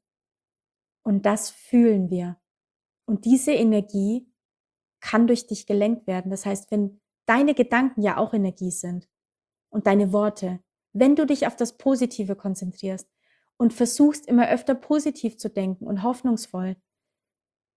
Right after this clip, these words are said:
dann ziehst du natürlich nach diesen Energiegesetzen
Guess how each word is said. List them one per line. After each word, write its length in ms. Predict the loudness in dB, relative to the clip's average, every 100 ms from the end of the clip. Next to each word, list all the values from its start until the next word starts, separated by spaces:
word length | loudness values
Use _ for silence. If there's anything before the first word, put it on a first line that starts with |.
| _ _ _ _ _ _ 2
dann 180 | 4
ziehst 380 | 4 2 2 2
du 60 | 0
natürlich 680 | 0 0 2 2 2 -4 _ _ _ _ _ _ -4
nach 140 | -4
diesen 280 | 0 0 0
Energiegesetzen 1200 | 2 2 2 0 0 0 0 -2 0 -2 -2 _